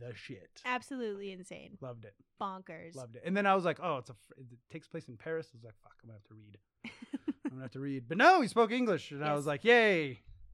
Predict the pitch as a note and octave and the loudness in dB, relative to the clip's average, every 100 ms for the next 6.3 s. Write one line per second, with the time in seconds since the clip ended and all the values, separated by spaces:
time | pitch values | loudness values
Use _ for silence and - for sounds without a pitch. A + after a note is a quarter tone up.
0 | - D#3+ D#3 C#3+ C#3 - - G4 G4+ - | -10 -6 -4 -4 0 2 2 2 0 2
1 | F4 - D#4 _ _ - - - - - | -2 -2 -10 _ _ -18 -18 -20 -20 -16
2 | D4 B3+ C4 B3+ C4 E3 E3+ D#3+ D#3+ - | -8 -4 -2 0 -2 -2 -2 0 0 -4
3 | - C3+ C#3 D3+ - - - _ _ D4+ | -12 -12 -8 -10 -10 -18 -20 _ _ -20
4 | _ _ _ D3 C#3+ E3+ C#3+ D#3 D3+ F3+ | _ _ _ -14 -10 -10 -10 -10 -4 0
5 | F3+ E3+ D3+ C#3+ C3+ A#2+ A#2 A#2 C#3 B2+ | 0 0 -2 -4 -4 -8 -12 -14 -14 -12
6 | A2 G#2 G#2 | -14 -18 -20